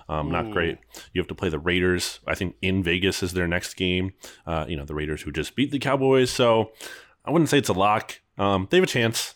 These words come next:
Speaker 1: They have a chance. I would say I would lean towards they're not going to do it.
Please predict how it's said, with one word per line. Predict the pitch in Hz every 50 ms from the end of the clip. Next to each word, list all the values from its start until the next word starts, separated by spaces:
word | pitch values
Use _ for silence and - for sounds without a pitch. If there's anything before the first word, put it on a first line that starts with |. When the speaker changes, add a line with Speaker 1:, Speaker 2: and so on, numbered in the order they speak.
| _ -
Speaker 1:
They | 110
have | 123 120
a | -
chance. | - 101 95 92 - - - -
I | 104 113
would | 120 123 120
say | - 127 120 113 110 107 -
I | -
would | 131 127 107 95
lean | 92 104 110 110 113 110
towards | - 113 113 101 98
they're | 90 92 90
not | 82 80 80 80 85 92 - 107
going | 98 101 104 110 107 113 104
to | - -
do | 107 107 113 117 123
it. | 123 120